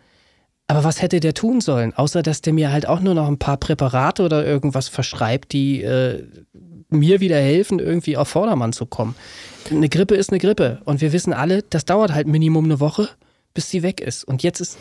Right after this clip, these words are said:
nach drei Tagen endlich das Fieber im Griff. Und das ist das, ich hab drei Tests gemacht an verschiedenen Tagen. Es ist kein Corona. Man muss dann auch mal so einen Test Test sein lassen und einfach mal akzeptieren, dass es kein Corona ist, wenn es kein Corona ist.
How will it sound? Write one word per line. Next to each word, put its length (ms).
nach 160
drei 260
Tagen 320
endlich 300
das 180
Fieber 440
im 120
Griff. 400
Und 180
das 240
ist 200
das, 160
ich 120
hab 120
drei 260
Tests 460
gemacht 440
an 200
verschiedenen 680
Tagen. 520
Es 160
ist 400
kein 240
Corona. 440
Man 160
muss 160
dann 140
auch 80
mal 120
so 80
einen 60
Test 280
Test 280
sein 280
lassen 280
und 140
einfach 260
mal 140
akzeptieren, 560
dass 140
es 140
kein 200
Corona 420
ist, 280
wenn 140
es 140
kein 240
Corona 420
ist. 340